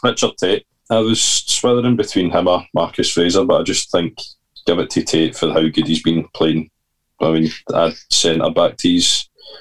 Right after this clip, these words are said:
Arsenal positions on Saturday as well. He's just, he's been a seven, eight out of ten every game he's played, maybe bar the wee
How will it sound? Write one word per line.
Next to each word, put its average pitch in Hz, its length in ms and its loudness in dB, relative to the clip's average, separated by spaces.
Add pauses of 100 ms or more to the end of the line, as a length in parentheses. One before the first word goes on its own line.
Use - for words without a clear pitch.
(200)
Arsenal 87 540 0
positions 87 500 0
on 90 80 2
Saturday 82 400 0
as 78 120 -2
well. 85 160 2
He's 90 120 2
just, - 300 0
he's - 200 0
been 92 100 2
a 90 160 -2 (100)
seven, 92 460 0
eight 85 140 2
out 67 140 4
of - 80 -4
ten 90 360 -2 (160)
every 82 180 0
game 85 180 2
he's 87 160 -2
played, 92 240 2
maybe 101 220 2
bar 87 240 2
the 85 280 0 (1000)
wee 85 260 2